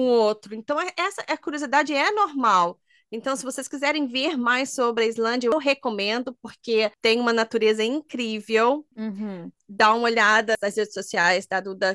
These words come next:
Speaker 1: que, olha, eu particularmente também adoro, amei.
Speaker 2: É, e é um lugar muito diferente, né? Se você vai viajar pra ter uma experiência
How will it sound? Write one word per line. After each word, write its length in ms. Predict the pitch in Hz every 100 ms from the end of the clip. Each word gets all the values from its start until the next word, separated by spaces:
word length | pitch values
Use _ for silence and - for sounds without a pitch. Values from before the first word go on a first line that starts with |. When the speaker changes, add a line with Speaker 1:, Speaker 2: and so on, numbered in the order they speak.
| -
Speaker 1:
que, 180 | 202 185
olha, 320 | 185 196 190 - - - _ -
eu 160 | 214
particularmente 680 | 214 220 - 208 214 190 -
também 340 | 180 180 180 - _ _
adoro, 720 | - 190 - _ 175 165 156 165 -
amei. 580 | 180 180 165 151 151 165 _ _
Speaker 2:
É, 460 | - 226 247 262 254
e 80 | 262
é 160 | 277
um 80 | 339
lugar 220 | 381 359 349
muito 240 | 339 349
diferente, 640 | - 370 339 254 277 277
né? 160 | 269 262
Se 100 | 254
você 240 | 262 254
vai 200 | 277 277
viajar 680 | 277 311 269 214 196 220 240
pra 380 | 226 208 208 202
ter 120 | 220
uma 100 | 220
experiência 640 | 240 233 220 214 226 -